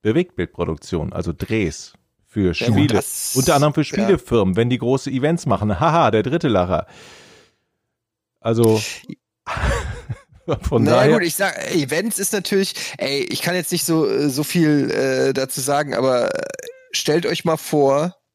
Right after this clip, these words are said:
Speaker 2: ihr arbeitet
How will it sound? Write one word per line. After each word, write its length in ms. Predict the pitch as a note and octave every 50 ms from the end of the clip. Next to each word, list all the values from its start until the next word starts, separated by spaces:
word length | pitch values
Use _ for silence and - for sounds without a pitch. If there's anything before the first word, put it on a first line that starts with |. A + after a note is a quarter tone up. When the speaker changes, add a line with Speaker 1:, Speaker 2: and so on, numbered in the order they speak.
| _ _ _ _ _ _ _ _ _ _ _ _ _ _ _ -
Speaker 2:
ihr 420 | D3 C3+ C#3 C#3 C#3 C3+ - -
arbeitet 1120 | F#3+ C#3 C#3 D3+ E3 E3 D3 C3+ B2+ - - E3 G#3 - - - - - - - - _